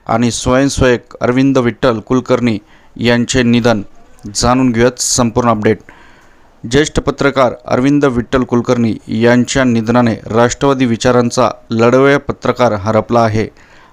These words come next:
आणि काळाच्या पडद्याआड गेला आहे. त्यांच्या निधनाबाबत मुख्यमंत्री देवेंद्र फडणवीस यांनी दुःख व्यक्त केलेले आहे. मित्रांनो, आपण देखील कमेंटमध्ये त्यांना भावपूर्ण श्रद्धांजली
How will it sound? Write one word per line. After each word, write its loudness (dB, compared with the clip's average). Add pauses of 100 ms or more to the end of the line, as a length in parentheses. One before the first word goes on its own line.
आणि 0
काळाच्या 0
पडद्याआड 0
गेला 2
आहे. 0 (600)
त्यांच्या 2
निधनाबाबत 0
मुख्यमंत्री 0
देवेंद्र 2
फडणवीस 2 (380)
यांनी 2
दुःख -4
व्यक्त 0
केलेले 0
आहे. 2 (560)
मित्रांनो, 0 (300)
आपण 0
देखील -2
कमेंटमध्ये 2 (480)
त्यांना 2
भावपूर्ण 0
श्रद्धांजली 0